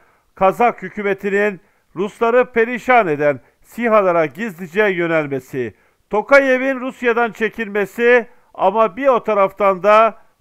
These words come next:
bu çekincesinden dolayı yoğun eleştirilere düçar olması.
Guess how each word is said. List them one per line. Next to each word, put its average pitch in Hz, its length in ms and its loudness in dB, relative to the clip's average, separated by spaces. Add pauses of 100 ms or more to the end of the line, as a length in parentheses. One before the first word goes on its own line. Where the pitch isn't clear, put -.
bu 247 120 -8
çekincesinden 208 920 -6
dolayı 185 560 0 (300)
yoğun 202 400 -2
eleştirilere 185 920 -2
düçar 135 420 -4
olması. 127 680 -8